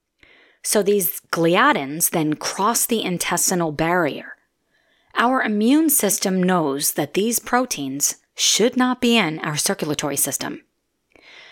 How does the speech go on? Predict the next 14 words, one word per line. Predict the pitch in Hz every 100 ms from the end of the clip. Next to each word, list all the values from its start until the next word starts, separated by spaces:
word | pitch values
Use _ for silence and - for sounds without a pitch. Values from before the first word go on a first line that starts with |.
| -
And | 165 151
then | 160 175
they | 226
launch | 175 156 160
an | 185
attack | 180 - 156 -
on | 151
those | 147 143
invaders. | 147 143 143 - - - - _ _ _ _ _ _ _ _ -
Our | 226 190
body | 165 240 302
then | 214 156
creates | 175 - 147 151 - - _ -
antibodies | 277 320 - 151 139 - -